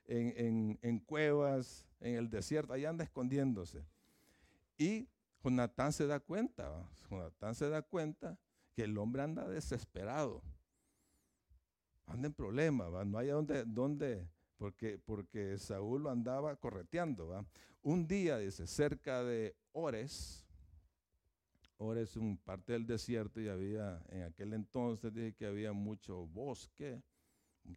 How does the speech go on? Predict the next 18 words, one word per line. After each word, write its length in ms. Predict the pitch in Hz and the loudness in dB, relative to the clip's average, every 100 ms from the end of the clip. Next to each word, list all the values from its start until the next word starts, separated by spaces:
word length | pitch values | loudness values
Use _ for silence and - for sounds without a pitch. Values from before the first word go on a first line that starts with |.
| - | -12
chaparrales 680 | - - 80 110 127 113 101 | -12 -10 -6 -4 -2 -4 -6
ahí, 360 | 98 117 135 - _ _ | -6 -4 -6 -10 _ _
y 160 | 98 90 | -12 -8
había 240 | 87 107 | -6 -4
muchas 300 | 113 113 - 98 | -4 -4 -6 -12
cuevas. 480 | 123 120 107 123 - _ - - - _ - | -8 -6 -4 -8 -12 _ -20 -20 -20 _ -14
David 540 | 110 113 113 135 175 | 0 2 4 4 4
recibió 560 | 156 139 - 127 117 135 | 4 0 2 2 4 2
la 120 | 147 | 2
noticia 640 | 165 156 - 156 139 151 | 2 0 0 0 2 0
de 140 | 135 123 | 0 -2
que 140 | 113 | -6
Saúl 380 | 107 104 110 139 | -4 -2 0 0
estaba 420 | 123 - 127 139 | -2 -2 -4 -4
camino 640 | - 101 110 131 143 151 - | -6 -2 0 2 0 -4 -6
a 120 | 120 | -8
Sif, 280 | 117 214 196 - - - - | -4 -2 -2 -4 -12 -16 -20
otro 580 | 73 - 110 104 85 | -20 -6 -2 -2 -4